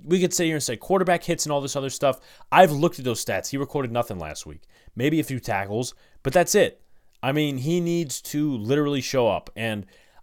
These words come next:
I get it. Listen, the dirty work, the this, that. I respect that part of his game, but thirty-five million dollars, man, I mean, you gotta put your money where your mouth is. Paris Campbell versus Jalen Thompson. Thompson gave up a couple of yards last week, obviously, going back to the stats. He gave up thirty-six.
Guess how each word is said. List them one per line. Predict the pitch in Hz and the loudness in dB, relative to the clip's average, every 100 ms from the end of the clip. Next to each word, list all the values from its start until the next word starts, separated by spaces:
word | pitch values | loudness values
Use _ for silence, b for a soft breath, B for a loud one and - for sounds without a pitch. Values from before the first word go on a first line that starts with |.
| - | 4
I | 175 | 4
get | 135 160 165 | 8 8 8
it. | 139 | 4
Listen, | 147 143 143 | 0 -2 -2
the | 117 | -4
dirty | 101 120 127 135 120 | -2 2 2 2 2
work, | 120 120 - | 2 2 0
the | 104 | -6
this, | 110 - | -4 0
that. | 120 - | 0 2
I | 147 196 | 2 4
respect | 143 - - 120 - | 2 0 0 -2 0
that | 120 | -4
part | - 123 | 0 0
of | 123 | 0
his | 120 | -4
game, | - 120 101 | -2 -2 -2
but | - - | -4 -2
thirty-five | 277 226 - 131 110 | -2 -2 0 0 0
million | 107 104 90 | -2 -4 -4
dollars, | 92 95 92 80 | -2 0 -2 -8
man, | 87 85 87 | -12 -12 -10
I | |
mean, | 90 87 87 b b b b - | -10 -10 -12 b b b b 0
you | |
gotta | 151 226 | 4 4
put | - 160 135 | 4 2 2
your | |
money | 113 120 113 | 2 4 2
where | 104 98 | 0 -2
your | 90 | -2
mouth | 95 95 - | -2 -2 -4
is. | 78 73 - B B B B B B - | -10 -12 -16 B B B B B B 4
Paris | 202 233 220 | 6 6 4
Campbell | - 190 160 131 | 6 6 6 2
versus | 139 127 113 | 2 -2 -4
Jalen | 135 139 135 117 | 0 2 0 -2
Thompson. | 120 117 - 95 90 | 0 -2 -2 -8 0
Thompson | 147 196 - 196 180 | 4 4 2 -2 -2
gave | 143 151 143 | 2 2 2
up | 131 | -2
a | |
couple | 139 131 135 131 117 | 0 2 2 2 4
of | 107 | 2
yards | 104 113 113 101 | 4 4 4 2
last | 110 104 - | 0 0 -4
week, | 104 104 | -4 0
obviously, | 101 101 98 - 98 | 0 0 -4 -6 -6
going | 98 98 | -6 -4
back | 101 - | -4 -6
to | - | -10
the | |
stats. | 107 - 104 98 | -10 -6 -6 -6
He | 107 | -8
gave | 101 101 | -6 -6
up | 98 - | -6 -6
thirty-six. | 104 104 104 - 135 107 - - | -4 -2 -2 -2 0 -2 -2 -10